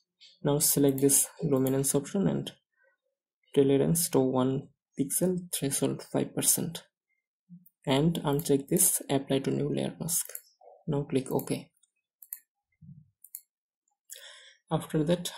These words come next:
go to effect and video group light and apply this Saber plugin. I have told you that Saber plugin is totally free. You can download this plugin from the link in video description. This plugin is from Video Copilot.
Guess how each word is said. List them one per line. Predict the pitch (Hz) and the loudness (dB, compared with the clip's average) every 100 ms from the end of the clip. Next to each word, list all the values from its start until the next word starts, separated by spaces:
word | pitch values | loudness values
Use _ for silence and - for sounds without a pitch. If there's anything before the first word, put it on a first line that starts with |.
| - | -4
go | 156 135 131 | -2 0 -2
to | 131 | 0
effect | 139 127 151 156 - | -2 -2 -4 -4 -2
and | 131 135 143 | -4 -4 -4
video | 135 131 127 | -2 0 0
group | 131 127 | 0 0
light | 139 170 175 - _ _ _ | 0 -2 -4 -16 _ _ _
and | 175 160 190 - _ _ _ | -2 0 0 -2 _ _ _
apply | - 151 156 | -6 -4 -4
this | 139 139 - - | -2 0 2 2
Saber | 131 131 | 2 -2
plugin. | 127 131 - - - - - _ | -2 -4 -4 -8 -12 -20 -20 _
I | 135 | -10
have | 139 - | -10 -4
told | 139 143 | -2 0
you | 156 | 0
that | 139 139 - | 0 -2 -2
Saber | - 139 131 | 0 2 0
plugin | 131 131 131 | -2 -2 -2
is | 127 - | -2 -4
totally | 139 135 131 | -2 0 0
free. | 135 147 | 0 -2
You | 143 | 0
can | 139 127 | 0 0
download | 123 131 131 | 0 -2 0
this | 135 - | -2 -2
plugin | 131 156 170 | 0 2 2
from | 135 127 | 0 0
the | 127 | 0
link | 127 127 | -2 -2
in | 147 | -2
video | 139 127 131 | -2 -2 -2
description. | 165 - - 131 - 170 165 | -2 -2 -2 -6 -6 -6 -4
This | 139 - | -2 -4
plugin | - 131 139 | -2 0 0
is | 143 | 0
from | - 160 151 | -2 -2 0
Video | 139 127 127 | 0 0 -2
Copilot. | - - - 73 - | -4 -8 -6 -8 -10